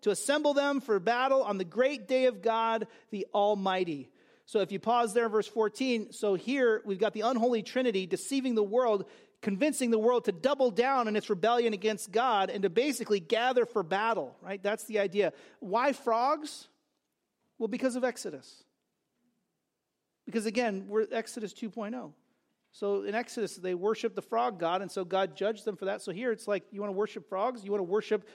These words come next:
the beast? You wanna worship, uh, the, the,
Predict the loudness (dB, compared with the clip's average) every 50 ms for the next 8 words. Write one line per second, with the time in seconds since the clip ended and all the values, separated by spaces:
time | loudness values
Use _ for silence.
0 | -12 _ -10 -6 -4 -4 -4 -4 -6 -6 -6 -4 -4 -4 -4 -2 -2 -2 -2 0
1 | -2 -2 -4 -4 -12 -20 _ _ _ _ _ -6 -2 0 0 0 -2 -4 -4 0
2 | 0 0 0 -2 -6 -8 -6 -4 -4 -4 -4 -6